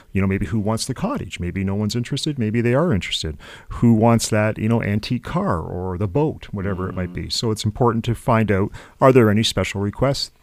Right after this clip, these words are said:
Speaker 1: People, do they really want what you think they want? Number three is managing expectations. So you may have appointed, say, just one of your children as the executor. Why did you do that?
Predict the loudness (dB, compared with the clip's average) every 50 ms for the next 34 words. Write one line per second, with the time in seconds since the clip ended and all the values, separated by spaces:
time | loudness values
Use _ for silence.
0 | _ _ -4 -2 -2 -2 -4 -6 0 -2 0 2 2 0 0 0 0 0 -2 -2
1 | -2 -2 -2 -2 -4 -4 -8 -8 -6 -4 -4 -4 -4 -6 -8 -10 -8 -10 -10 -8
2 | -6 -8 -8 -8 -12 -16 _ -20 -18 -18 -18 -18 -20 -20 -4 2 4 6 8 6
3 | 6 6 6 8 10 12 12 10 10 8 6 6 6 6 6 6 4 4 4 4
4 | 2 0 -4 -6 -6 -6 0 4 6 6 6 6 2 0 -6 -10 -12 -14 -16 -20
5 | _ _ _ _ -20 -20 -20 -20 -20 _ _ -6 2 6 8 8 10 10 10 12
6 | 12 12 12 10 8 8 8 8 8 6 6 4 2 2 2 2 0 2 2 0
7 | -2 -2 -4 -2 0 2 2 2 0 -2 -4 -6 -6 -6 -4 -4 -6 -6 -8 -12
8 | -16 -18 _ _ -20 -14 -6 -6 -4 -4 -4 -6 -6 -6 -6 -6 -8 -8 -10 -14
9 | -16 -16 -18 -20 _ _ _ _ _ -20 _ -6 -2 0 2 2 2 2 0 0
10 | -2 -2 -2 -2 0 0 0 -2 -2 -6